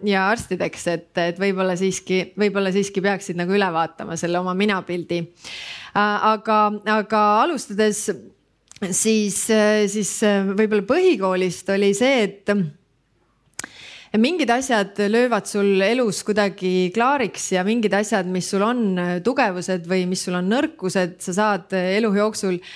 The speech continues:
äh, teada ja õpid ka. Kui ma olin, äh, põhikoolis, siis hakkasin põhikooli lõpetama ja, noh, tol ajal oli nõukogude aeg ja, äh, alati neljandas klassis jagati vähemalt meie koolis, äh, klass pooleks, et pooled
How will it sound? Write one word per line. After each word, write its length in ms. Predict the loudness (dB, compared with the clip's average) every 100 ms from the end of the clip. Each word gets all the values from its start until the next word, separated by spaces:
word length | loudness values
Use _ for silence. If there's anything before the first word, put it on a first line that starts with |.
| -18 -16 -6
äh, 320 | -2 -2 -2
teada 500 | 0 0 0 -4 -8 -6
ja 160 | -2 0
õpid 380 | 0 0 -2 -2
ka. 140 | -2 -2
Kui 80 | -2
ma 160 | 0 0
olin, 240 | 0 0
äh, 260 | 0 0 0
põhikoolis, 720 | 2 2 2 0 2 0 -2 -10 -18 -20 -10
siis 600 | -4 0 2 2 2 0
hakkasin 320 | -2 -2 -4
põhikooli 480 | 2 2 2 0 2 2
lõpetama 640 | 2 -2 -2 -4 -2 0 0
ja, 160 | 0 0 -2
noh, 160 | -4 -2
tol 200 | 2 2
ajal 300 | 2 0 -2
oli 100 | 0
nõukogude 480 | -2 0 -2 2
aeg 320 | 2 0 -2 0
ja, 220 | 0 0 -6 -12 -20 -6 -2
äh, 340 | 0 0 0
alati 540 | 0 0 0 -2 0
neljandas 420 | 2 2 0 -2 -2
klassis 480 | -2 0 -2 0
jagati 400 | 0 0 -4 -2
vähemalt 280 | -2 0 0
meie 260 | 2 2 2
koolis, 580 | -2 -2 0 -2 -2 -2
äh, 160 | 0
klass 260 | 0 -2 -2
pooleks, 520 | -2 0 0 -2 -8
et 100 | -4
pooled 320 | 0 2 0